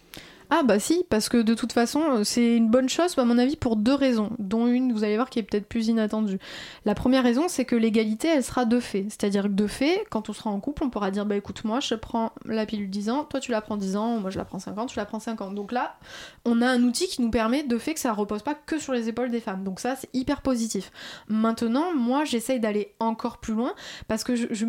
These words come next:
je me dis que la pilule masculine pourrait avoir un effet, euh, positif inattendu, qui serait le suivant.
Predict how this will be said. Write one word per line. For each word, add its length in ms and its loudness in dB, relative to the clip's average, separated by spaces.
je 120 -6
me 100 2
dis 140 0
que 120 -4
la 280 -2
pilule 260 -2
masculine 440 -2
pourrait 220 -4
avoir 240 -2
un 180 -2
effet, 400 -2
euh, 240 -4
positif 440 -4
inattendu, 480 0
qui 140 -6
serait 160 -2
le 60 -2
suivant. 340 -4